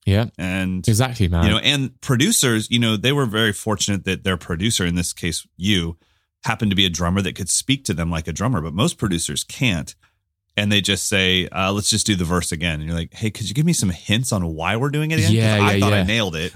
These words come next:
Speaker 1: Or they're like,
Speaker 2: And they're like, "No, no, no. I, I, ju-, I think you got another take in you."
Speaker 1: Yeah, and they're
Speaker 2: What?
Speaker 1: like,
Speaker 2: "What does that mean?"
Speaker 1: "What, what happened to the hi-hats?" And you're like,
Speaker 2: <laughs>
Speaker 1: "I, w-, um, what do you mean? What?" I was, "They just sound different." And what they mean is you're
Speaker 2: Oh.
Speaker 1: playing them different. Do you know what I mean?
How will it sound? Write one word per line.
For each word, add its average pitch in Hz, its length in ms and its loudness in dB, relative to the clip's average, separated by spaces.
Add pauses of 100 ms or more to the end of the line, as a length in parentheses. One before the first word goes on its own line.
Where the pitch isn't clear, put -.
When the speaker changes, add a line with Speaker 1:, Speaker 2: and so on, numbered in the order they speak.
Speaker 1:
Or 165 160 4
they're 147 140 4
like, 131 80 2
Speaker 2:
And 113 80 2
they're 123 100 2
like, 110 220 0 (300)
"No, 202 120 0
no, 185 60 2
no. 135 500 -2
I, 165 800 -6
I, 180 100 2
ju-, 180 140 -2
I 151 100 0
think 185 160 -2
you 147 40 -2
got 151 140 2
another 123 180 0
take - 300 -4
in 71 80 -14
you." 67 100 -14 (200)
Speaker 1:
Yeah, 180 200 2
and 156 100 2
they're 170 100 4
Speaker 2:
What? 175 40 4
Speaker 1:
like, 165 200 0
Speaker 2:
"What 196 100 -12
does 170 100 -2
that 151 80 -6
mean?" 196 380 0 (120)
Speaker 1:
"What, 196 200 0
what 233 240 2
happened 254 240 0
to 220 100 2
the 208 140 4
hi-hats?" 160 800 0 (260)
And 117 120 4
you're 131 100 4
like, 123 420 0
Speaker 2:
<laughs> - 80 -14
Speaker 1:
"I, 151 120 0 (520)
w-, 127 320 -2
um, 127 360 2
what 156 140 2
do 160 60 2
you 151 60 2
mean? 147 440 2 (200)
What?" 117 180 -2 (400)
I 139 60 2
was, 160 160 2
"They 170 240 2
just 170 180 4
sound 147 280 2
different." 113 420 0 (320)
And 120 100 2
what 139 120 0
they 110 100 2
mean 110 220 4
is 101 100 4
you're 110 100 4
Speaker 2:
Oh. - 60 -8
Speaker 1:
playing 123 300 2
them 92 100 0
different. 90 260 -2
Do - 60 0
you - 40 2
know 131 60 2
what 117 60 -2
I 139 80 2
mean? 120 80 0